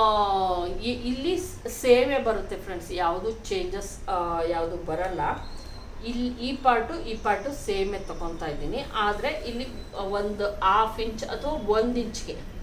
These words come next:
ಮೇಲಿನಿಂದ ನನಗೆಷ್ಟು ಹತ್ತು ಇಂಚ್, ಹದಿನೈದು ಇಂಚು, ಸಾರಿ, ಹದಿನೈದು ಇಂಚು. ಅದಕ್ಕೆ ನಾನು ನೋಡಿ ಹದಿನೈದು ಇಂಚು, ಅದಕ್ಕೆ ನಾನು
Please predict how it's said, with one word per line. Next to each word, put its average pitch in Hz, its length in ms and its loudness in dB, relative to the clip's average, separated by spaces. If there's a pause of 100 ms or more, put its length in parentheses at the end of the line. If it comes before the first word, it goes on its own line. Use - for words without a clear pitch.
(520)
ಮೇಲಿನಿಂದ 247 680 4
ನನಗೆಷ್ಟು 220 680 0
ಹತ್ತು 214 420 -2
ಇಂಚ್, 254 240 -2 (540)
ಹದಿನೈದು 226 520 2
ಇಂಚು, 180 200 -6
ಸಾರಿ, 196 380 2
ಹದಿನೈದು 226 640 2
ಇಂಚು. 233 480 0 (880)
ಅದಕ್ಕೆ 285 440 2
ನಾನು 247 580 0
ನೋಡಿ 226 240 0
ಹದಿನೈದು 220 640 2
ಇಂಚು, 208 600 -2 (420)
ಅದಕ್ಕೆ 247 420 2
ನಾನು 226 260 2